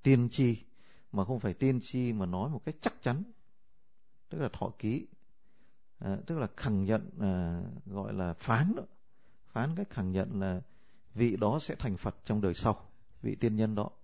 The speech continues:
có hiệu là Thích Ca Mâu Ni Phật. Thì, <clears throat>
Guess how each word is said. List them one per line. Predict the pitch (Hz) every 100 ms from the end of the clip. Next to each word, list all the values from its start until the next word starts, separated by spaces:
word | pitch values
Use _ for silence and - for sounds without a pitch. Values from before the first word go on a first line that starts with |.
| -
có | 147
hiệu | 151 143 -
là | 95
Thích | - -
Ca | 120
Mâu | 110 101
Ni | 104
Phật. | 95 101 - - - - - - - - - - - - - - - - - - - - - - - - - - - - - - - - - - - -
Thì, | 135 135 139 139 -
<clears throat> | 165 143 127 -